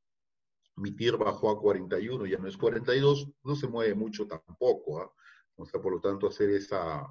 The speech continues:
hacer esa celda de control de arriba, bien te da un cálculo muy fino, tampoco es que te, te, te dif-, te haga cambiar los resultados de manera dramática.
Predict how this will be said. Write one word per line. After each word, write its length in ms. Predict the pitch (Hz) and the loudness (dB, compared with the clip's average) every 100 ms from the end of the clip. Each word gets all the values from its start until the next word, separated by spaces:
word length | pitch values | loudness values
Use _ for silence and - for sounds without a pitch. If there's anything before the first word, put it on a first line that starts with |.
| - | -14
hacer 260 | - - 104 | -12 -4 -4
esa 160 | 104 | -4
celda 240 | - 101 107 | -2 2 4
de 100 | 101 | 4
control 400 | 92 82 101 101 | 0 0 0 0
de 120 | 95 | -4
arriba, 440 | 101 101 101 104 - - - _ _ - | 0 2 4 2 -6 -20 -20 _ _ -8
bien 160 | 101 104 | -4 2
te 80 | |
da 100 | 101 | 6
un 120 | 104 104 | 4 2
cálculo 400 | - 104 101 85 | -4 -2 0 0
muy 280 | 92 110 107 | -2 -6 -6
fino, 560 | - - 107 92 101 | -14 -10 -6 -4 -4
tampoco 460 | 87 85 104 98 101 | -4 -6 -4 0 0
es 80 | 101 | 0
que 140 | - | -8
te, 320 | - 85 82 _ | -8 -8 -8 _
te, 480 | - 80 78 76 76 | -10 -8 -6 -8 -10
te 140 | 80 82 | -10 -10
dif-, 260 | 85 - - | -10 -16 -16
te 100 | - | -10
haga 680 | 87 90 95 92 87 82 78 76 | -6 -2 -2 -4 -6 -8 -10 -10
cambiar 420 | 85 80 95 92 | -10 -8 -8 -4
los 160 | 98 80 | -4 -4
resultados 580 | - 78 80 90 90 | -10 -16 -10 -8 -6
de 60 | 85 | -8
manera 380 | 80 82 85 90 | -10 -10 -8 -8
dramática. 680 | 85 78 78 78 _ _ | -8 -6 -8 -10 _ _